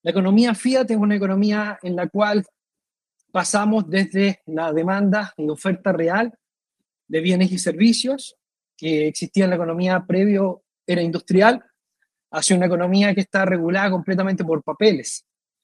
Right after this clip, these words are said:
Esto fue descubierto básicamente por los estudios que tuvieron personas como la familia Rothschild de, de la operación de Gengis Khan,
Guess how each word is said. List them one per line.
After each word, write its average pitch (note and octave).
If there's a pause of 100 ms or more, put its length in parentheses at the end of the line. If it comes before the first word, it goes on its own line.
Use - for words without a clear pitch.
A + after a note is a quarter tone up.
(400)
Esto G3
fue A3
descubierto A3
básicamente G#3+
por F3
los E3+
estudios A3+
que G3+
tuvieron G3+ (440)
personas G3+
como E3+
la E3+
familia E3+
Rothschild G#3 (1160)
de, F#3+
de F#3+
la F#3+
operación F#3
de F#3+
Gengis A#3+
Khan, D3